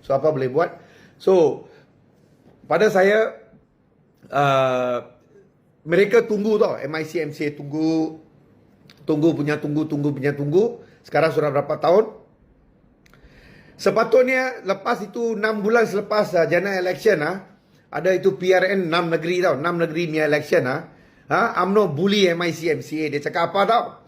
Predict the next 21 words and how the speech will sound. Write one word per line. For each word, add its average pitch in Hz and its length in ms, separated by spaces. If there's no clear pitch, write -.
Dia 143 80
cakap, 208 480
"Ah, 143 320
kita 156 160
kasih 185 320
lu 190 80
balik 185 240
kerusi 165 320
yang 147 80
you 160 80
menang 156 320
saja." 113 400
Ah, 104 320
tapi 254 320
dia, 247 480
yang 202 240
dia 240 160
kalah, 254 240
dia 226 80
mau 202 160
lawan. 156 240